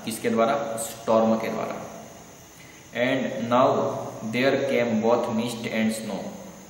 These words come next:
और अब तो मिस्ट अर्थात कोहरा और स्नो अर्थात बर्फ, ये भी हमारे सामने आ गए थे। It grew wondrous cold, और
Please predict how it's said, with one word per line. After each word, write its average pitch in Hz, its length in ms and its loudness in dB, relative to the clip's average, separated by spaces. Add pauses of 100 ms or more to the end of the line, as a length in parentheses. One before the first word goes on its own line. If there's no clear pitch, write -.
और 123 480 0 (840)
अब - 220 0
तो 131 80 2 (340)
मिस्ट 139 300 -2
अर्थात 123 420 4
कोहरा 123 320 6
और 117 160 6
स्नो 123 220 0
अर्थात 120 300 2 (100)
बर्फ, - 800 -4
ये 131 140 2
भी 135 120 2
हमारे 123 320 4
सामने 113 380 0
आ 104 200 4
गए 117 160 4
थे। - 180 -4 (1120)
It 139 160 -4
grew 135 220 4 (180)
wondrous 120 420 2 (120)
cold, 110 200 2 (200)
और 123 180 4